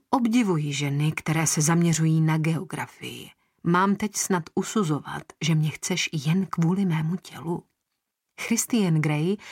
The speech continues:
naprosto a dočista šokovaný výkonný ředitel Grey Enterprises Holdings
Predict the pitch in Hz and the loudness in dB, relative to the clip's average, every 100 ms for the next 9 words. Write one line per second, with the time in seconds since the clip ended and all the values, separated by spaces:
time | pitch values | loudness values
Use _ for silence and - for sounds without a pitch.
0 | - - 160 175 - 165 - - 160 160 | -18 -4 0 0 0 -4 -4 -4 -4 -2
1 | 160 202 202 254 - 226 - 240 190 151 | 0 -2 -2 -6 -4 -4 -4 -2 0 0
2 | 139 127 143 - 156 151 147 143 135 131 | -2 -6 -8 -4 0 0 0 -6 -6 -6
3 | 143 170 - 214 220 190 180 233 247 226 | -4 -4 -2 -2 -2 -2 0 0 0 0
4 | 226 208 196 170 151 135 151 175 214 247 | 0 0 0 0 0 -2 -2 0 0 0